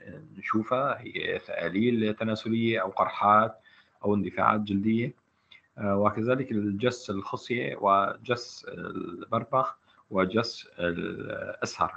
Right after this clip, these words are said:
الفاس difference، جس مهم جدا. طبعا بجس الخصية لتمييز إذا في أي قساوة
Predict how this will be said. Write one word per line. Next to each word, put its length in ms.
الفاس 320
difference، 600
جس 240
مهم 260
جدا. 380
طبعا 260
بجس 420
الخصية 1000
لتمييز 640
إذا 180
في 280
أي 120
قساوة 720